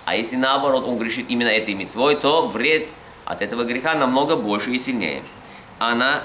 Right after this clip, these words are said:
отсюда следует две вещи. Одна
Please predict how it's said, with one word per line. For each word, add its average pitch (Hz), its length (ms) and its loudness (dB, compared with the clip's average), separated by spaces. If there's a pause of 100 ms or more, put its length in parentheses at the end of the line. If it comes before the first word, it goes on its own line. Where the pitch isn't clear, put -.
отсюда 143 420 0
следует 143 400 0
две 123 240 2
вещи. 117 320 -2 (500)
Одна 113 540 0